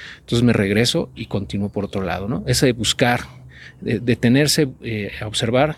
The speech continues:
y si, y si no hace sentido, pues, desechar eso y continuar con otra cosa es bien valioso. Y, am, y eso,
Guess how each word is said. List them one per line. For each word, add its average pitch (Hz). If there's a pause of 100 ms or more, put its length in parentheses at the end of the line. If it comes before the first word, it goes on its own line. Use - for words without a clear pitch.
y 113
si, 101
y 120
si 110
no 127
hace 139
sentido, 135
pues, 104
desechar 120
eso 147
y 139
continuar 113
con 123
otra 117
cosa 131
es 120
bien 117
valioso. 101 (920)
Y, 120 (100)
am, 107 (100)
y 123
eso, 151